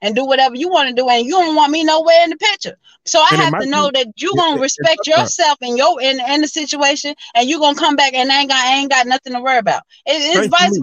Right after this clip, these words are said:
Speaker 1: versa. You cannot
Speaker 2: Think
Speaker 1: get
Speaker 2: about
Speaker 1: mad
Speaker 2: it
Speaker 1: at
Speaker 2: like
Speaker 1: a man because he chooses to go out with another woman if you're not there. If you're not, if you're not available to go out with and have a drink and go out and have fun and do whatever,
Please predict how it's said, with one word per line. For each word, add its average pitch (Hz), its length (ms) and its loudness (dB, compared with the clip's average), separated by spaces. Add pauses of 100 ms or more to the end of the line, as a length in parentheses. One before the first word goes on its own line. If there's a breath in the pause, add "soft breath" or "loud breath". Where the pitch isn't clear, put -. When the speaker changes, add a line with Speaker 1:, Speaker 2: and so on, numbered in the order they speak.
(100)
Speaker 1:
versa. 240 320 -6
You 349 160 -8
cannot 359 340 0
Speaker 2:
Think 339 140 -2
Speaker 1:
get 320 40 0
Speaker 2:
about 302 40 2
Speaker 1:
mad 330 160 2
Speaker 2:
it 330 40 2
Speaker 1:
at 320 100 2
Speaker 2:
like 320 80 -4
Speaker 1:
a - 20 -4
man 320 200 -2
because 294 260 -6
he 330 140 -6
chooses 330 300 -8
to 262 60 -14
go 302 280 2
out 262 140 0
with 277 120 2
another 277 320 -2
woman 294 380 0 (260 loud breath)
if 233 140 2
you're 359 240 2
not 302 260 2
there. 302 420 2 (240)
If 208 120 2
you're 349 200 0
not, 349 220 2
if 269 140 2
you're 370 200 -2
not 311 360 2
available 302 440 2
to 277 120 -8
go 302 220 2
out 285 120 0
with 277 220 2
and 269 180 -2
have 302 220 2
a 254 60 -2
drink 269 340 -2
and 240 100 -10
go 269 160 2
out 254 160 2
and 233 160 -2
have 254 280 0
fun 262 340 -2
and 233 140 0
do 254 120 -6
whatever, 254 440 2